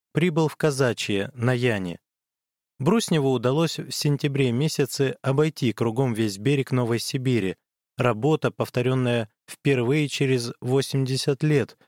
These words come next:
после экспедиции лейтенанта Анжу. Таким образом, все берега Котельного, земли Бунги,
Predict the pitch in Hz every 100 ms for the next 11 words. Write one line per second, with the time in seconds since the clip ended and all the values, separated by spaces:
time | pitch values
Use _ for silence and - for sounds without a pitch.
0 | _ _ _ 151 - 131 113 - 117 110
1 | 127 - 123 113 - 120 113 107 110 110
2 | - _ - 131 123 120 92 - _ _
3 | _ _ - - 135 151 156 135 123 117
4 | - 139 117 120 110 120 - 110 - 165
5 | 156 127 117 104 113 113 110 95 135 156
6 | 139 131